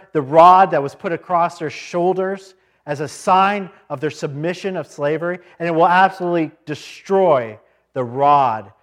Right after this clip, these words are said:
that was used to beat people down. And again, two, two views here. You've got your, your physical and you have your spiritual, but both of them apply here.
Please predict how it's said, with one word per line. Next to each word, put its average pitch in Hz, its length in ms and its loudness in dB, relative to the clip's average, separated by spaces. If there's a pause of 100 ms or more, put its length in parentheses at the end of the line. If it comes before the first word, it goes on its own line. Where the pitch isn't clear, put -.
(120)
that 123 100 -8
was 113 180 -12
used 123 420 -8
to 117 100 -14
beat 117 420 -14
people 110 360 -14
down. 98 360 -14 (960)
And 123 120 -16
again, 135 460 -6 (260)
two, 147 280 -6
two 143 240 -10
views 131 400 -8
here. 131 220 -8
You've 120 180 -10
got 113 220 -12
your, 117 160 -20 (260)
your 131 120 -10
physical 135 640 -4
and 123 80 -8
you 123 100 -8
have 123 220 -4
your 117 240 -12 (180)
spiritual, 139 680 -4
but 120 180 -8
both 127 240 -2
of 104 80 -14
them 113 300 -10
apply 110 520 -8
here. 110 300 -12